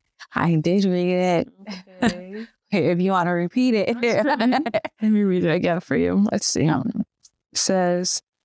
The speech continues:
Speaker 2: "And whatever you do, whether in word or deed, do it all in the name of the Lord Jesus, giving thanks to God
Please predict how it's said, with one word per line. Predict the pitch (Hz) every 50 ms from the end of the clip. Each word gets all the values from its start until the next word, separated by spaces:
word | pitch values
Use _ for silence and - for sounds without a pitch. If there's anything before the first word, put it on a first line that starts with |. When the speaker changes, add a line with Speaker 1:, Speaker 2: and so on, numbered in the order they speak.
| _ _ _ _ - 202
Speaker 2:
"And | 208 202 196 185
whatever | 196 190 202 208 220 254
you | 262 247 233 214
do, | 185 - 185 180 180 180 180 190 214 -
whether | - 208 190 190 185 190 185 190
in | 185 185 185
word | 180 180 180 185 190 196 202 214
or | - 190 196
deed, | 190 - 170 170 175 180 185 190 - - _ _ _ _ _ _ _ _
do | - 220 214
it | 196
all | - 190 196 202 202
in | 208
the | 196 190
name | 190 185 185 180 180 180
of | 180 180 185 -
the | 196 180
Lord | 180 180 180 180 180 180
Jesus, | - 180 175 180 190 - 180 196 202 - -
giving | - - 190 196 196 202
thanks | - - 185 180 185 - - -
to | - 175
God | 175 170 165 165 170 180 180 -